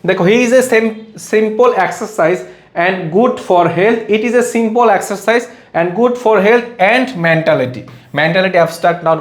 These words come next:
kono article বসবে না। দেখো, gold is a precious metal। গোল্ড এখানে কি? ম্যাটেরিয়াল নাউন, কোনো আর্টিকেল হবে না। Gold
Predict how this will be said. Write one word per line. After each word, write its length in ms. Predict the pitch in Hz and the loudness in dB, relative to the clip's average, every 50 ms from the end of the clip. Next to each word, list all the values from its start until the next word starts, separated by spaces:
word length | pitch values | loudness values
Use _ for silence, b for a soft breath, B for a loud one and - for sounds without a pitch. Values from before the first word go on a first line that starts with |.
| - | -2
kono 100 | 170 165 156 151 | -2 0 0 0
article 300 | 143 151 151 160 160 151 147 151 | -2 -4 -2 0 0 0 2 2
বসবে 260 | 151 147 147 - 160 151 160 180 | 2 2 2 2 2 2 2 2
না। 60 | 165 123 - B B B B B B 180 | 0 0 -2 B B B B B B -2
দেখো, 180 | 185 185 185 156 147 156 185 | 0 2 2 0 2 2 4
gold 260 | 214 233 247 240 240 214 220 226 | 4 4 4 2 0 -4 -6 -6
is 80 | 214 226 226 | -4 -4 -6
a 20 | 220 - | -6 -6
precious 440 | - 254 247 247 - 247 240 233 - - 190 | -6 -6 -6 -4 -2 -2 -2 -2 -2 -2 -2
metal। 180 | 165 156 - 165 151 185 | 0 0 0 0 2 2
গোল্ড 200 | 208 226 233 220 220 202 | 4 4 4 2 0 0
এখানে 200 | - 214 220 208 214 | 0 -2 -2 -2 -6
কি? 80 | 214 175 160 | -6 -4 -4
ম্যাটেরিয়াল 320 | 160 160 208 208 214 214 208 | -2 -2 -2 0 0 0 2
নাউন, 140 | 214 214 220 226 | 0 0 2 2
কোনো 80 | 208 175 160 | 0 0 0
আর্টিকেল 240 | 147 170 175 180 151 156 | 0 0 0 0 0 0
হবে 120 | 151 156 147 135 | 0 0 -2 -2
না। 40 | 113 B B B B B B B B B 156 147 170 | -4 B B B B B B B B B -4 0 2
Gold 300 | 196 214 247 247 247 | 2 4 4 2 2